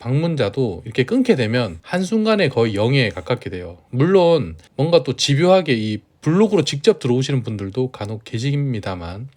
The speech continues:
뭐 그런 분들은 많진 않죠. 이 블로그에 대해서 잘 모르시는 분들이 많기 때문에.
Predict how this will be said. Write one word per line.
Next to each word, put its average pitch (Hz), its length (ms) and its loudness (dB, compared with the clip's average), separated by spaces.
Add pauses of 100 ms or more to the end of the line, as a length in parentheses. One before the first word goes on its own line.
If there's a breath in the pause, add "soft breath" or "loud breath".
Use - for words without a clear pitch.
(320)
뭐 101 80 -12
그런 175 240 2
분들은 156 640 -2
많진 120 340 -2
않죠. 87 440 -8 (280)
이 104 140 -8 (100)
블로그에 127 280 2
대해서 104 180 -6
잘 101 180 -4
모르시는 120 480 -2
분들이 98 320 -10
많기 92 300 -12
때문에. 98 560 -12